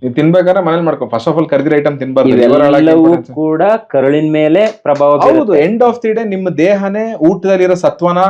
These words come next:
Speaker 1: ಜೀರ್ಣ ಮಾಡ್ಕೋಬೇಕು.
Speaker 2: ಹಾ.
Speaker 1: ಲಿವರ್ ಅಂತೂ ಹಿಂಸೆ ಪಟ್ಕೊಂಡ್, ಪಟ್ಕೊಂಡ್ ಸಾಕಾಗಿದೆ ಬಿಡಿ. More than eighty percent of people have fatty liver
Speaker 2: ಹೌದು,
Speaker 1: ಬೆಂಗಳೂರಲ್ಲಿ.
Speaker 2: ಹೌದು.
Speaker 1: ಒಂದು ವೆದರ್ ಸರಿ ಇಲ್ಲ,
Speaker 2: ಹಾ.
Speaker 1: ಬಿಸಿಲು ಬೀಳಲ್ಲ, ಬಿಸಿಲು ಬಿದ್ರೆ ನಾವು ಬಿಸಿಲಿಗೆ ಹೋಗಲ್ಲ,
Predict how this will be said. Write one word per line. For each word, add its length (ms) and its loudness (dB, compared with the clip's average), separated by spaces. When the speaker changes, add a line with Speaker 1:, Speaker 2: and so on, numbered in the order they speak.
Speaker 1:
ಜೀರ್ಣ 180 0
ಮಾಡ್ಕೋಬೇಕು. 560 -2
Speaker 2:
ಹಾ. 420 -6
Speaker 1:
ಲಿವರ್ 260 4
ಅಂತೂ 200 0
ಹಿಂಸೆ 260 -4
ಪಟ್ಕೊಂಡ್, 360 -6
ಪಟ್ಕೊಂಡ್ 280 -8
ಸಾಕಾಗಿದೆ 420 -4
ಬಿಡಿ. 200 -2
More 180 -2
than 140 0
eighty 200 -2
percent 300 -2
of 160 -2
people 220 0
have 300 0
fatty 240 -4
liver 220 -4
Speaker 2:
ಹೌದು, 180 -16
Speaker 1:
ಬೆಂಗಳೂರಲ್ಲಿ. 480 -2
Speaker 2:
ಹೌದು. 520 -10
Speaker 1:
ಒಂದು 260 0
ವೆದರ್ 240 2
ಸರಿ 220 -2
ಇಲ್ಲ, 160 -2
Speaker 2:
ಹಾ. 540 -6
Speaker 1:
ಬಿಸಿಲು 280 -2
ಬೀಳಲ್ಲ, 500 0
ಬಿಸಿಲು 300 -2
ಬಿದ್ರೆ 280 0
ನಾವು 260 0
ಬಿಸಿಲಿಗೆ 380 -4
ಹೋಗಲ್ಲ, 240 -2